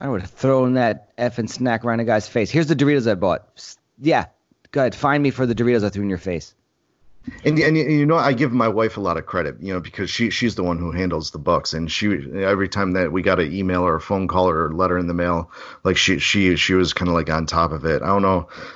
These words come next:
Speaker 2: if, if, if it was just me, I would have just, like, I would have left town. I would have just went to Canada or <laughs> something like that. I'm like, "Screw this. It's, it's not worth it." Um,
Speaker 1: I guess
Speaker 2: but no,
Speaker 1: so I
Speaker 2: no,
Speaker 1: guess
Speaker 2: ha-, ha-,
Speaker 1: overall
Speaker 2: ha-,
Speaker 1: advice
Speaker 2: ha-,
Speaker 1: to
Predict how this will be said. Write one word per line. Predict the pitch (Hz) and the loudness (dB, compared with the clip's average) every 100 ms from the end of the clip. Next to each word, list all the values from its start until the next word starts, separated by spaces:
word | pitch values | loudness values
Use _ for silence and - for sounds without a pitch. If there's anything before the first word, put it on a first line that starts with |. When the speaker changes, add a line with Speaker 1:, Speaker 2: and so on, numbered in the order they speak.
| - | -2
Speaker 2:
if, | - 120 120 | 2 2 0
if, | - 113 - - | -2 -2 -2 -8
if | 107 92 | -4 0
it | |
was | 127 123 | 2 2
just | - 98 107 | 0 -4 -2
me, | 101 | 0
I | 104 95 | 2 2
would | 92 | 2
have | 87 | -2
just, | 76 87 - | -4 -8 -4
like, | 87 78 - _ | -4 -4 -10 _
I | 98 | -4
would | 82 | -2
have | 80 | -4
left | 76 - | -6 -6
town. | 85 71 | -4 -4
I | 73 | -2
would | 92 82 | -2 -2
have | 76 | -6
just | 80 - - _ - | -6 -8 -10 _ -8
went | 82 | -6
to | - | -4
Canada | - 78 82 | -4 -4 -4
or | - | -4
<laughs> | |
something | - - 165 151 139 139 | -6 0 2 2 0 0
like | 135 - | -2 0
that. | 113 - 220 165 | -2 -2 -6 -2
I'm | 139 | 0
like, | 113 | 0
"Screw | - - 165 135 | -2 -4 0 0
this. | 110 101 - - | 0 -2 -6 -6
It's, | 131 123 | -6 -4
it's | 123 123 | -6 -2
not | 127 98 | 0 0
worth | 104 95 | -2 -4
it." | 95 - - - - - | -6 -10 -16 -20 -20 -4
Um, | 98 110 107 95 92 | 0 2 2 0 2
Speaker 1:
I | 107 | 2
guess | 101 98 | 2 0
Speaker 2:
but | 104 - | -2 0
no, | 123 120 | 0 2
Speaker 1:
so | |
I | |
Speaker 2:
no, | 127 123 | 4 2
Speaker 1:
guess | 120 139 127 | 2 0 0
Speaker 2:
ha-, | 139 | 2
ha-, | |
Speaker 1:
overall | 135 131 131 127 120 107 | 2 4 4 4 2 0
Speaker 2:
ha-, | |
Speaker 1:
advice | 113 123 127 123 | 0 0 0 -2
Speaker 2:
ha-, | 147 | -10
Speaker 1:
to | 123 | -14